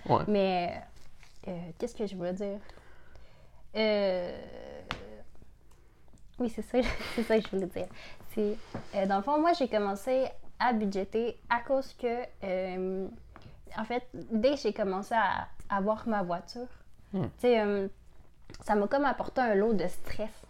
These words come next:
Speaker 2: Parce que je me dis, « Mon Dieu, il y a de l'argent qui part, il y a de l'argent qui part. » Mais est-ce qu'il y a de l'argent qui rentre ? Est-ce qu'il y a de l'argent qui
Speaker 1: <laughs>
Speaker 2: rentre ? Fait que
Speaker 1: Tu
Speaker 2: là,
Speaker 1: voulais savoir.
Speaker 2: puis là, c'est ça. Fait que là, j'ai comme commencé à un peu, euh, me track. C'est quoi en français ?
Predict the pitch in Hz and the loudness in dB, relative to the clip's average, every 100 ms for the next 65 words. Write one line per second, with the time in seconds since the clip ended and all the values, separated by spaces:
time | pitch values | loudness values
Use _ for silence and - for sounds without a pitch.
0 | - - - - 208 208 196 220 226 214 | -10 -8 -4 0 2 2 2 0 2 2
1 | 247 254 233 214 202 202 254 254 - 254 | 4 6 6 6 4 2 -2 -2 -2 -2
2 | 226 196 202 233 - 262 269 - - - | 0 -2 -4 -6 -2 -2 -2 -6 -8 -10
3 | - - - 220 262 233 - 208 247 196 | -10 -6 -2 2 4 4 2 0 0 -2
4 | 254 - - 220 208 - - - - 165 | -2 -4 -4 -2 2 4 6 8 10 8
5 | - 139 - - - 233 - 120 120 226 | 6 2 0 -4 0 4 8 10 10 8
6 | 220 107 185 - 156 233 214 254 226 254 | 4 2 -2 2 4 6 4 0 0 -2
7 | 254 - 190 247 240 202 202 202 202 190 | -2 -2 0 2 2 2 2 2 2 0
8 | 202 247 190 175 220 214 180 180 - - | 2 4 4 2 2 4 2 -2 -10 -14
9 | - - - - - - - - - 175 | -14 -14 -12 -12 -14 -8 -6 -4 -4 -2
10 | 196 185 - 196 - - - - - - | 0 -2 2 2 2 -10 -16 -16 -20 -20
11 | - - - - - - - - 208 175 | -20 -20 -20 -20 -20 -20 -20 -14 -12 -12
12 | - - | -14 -16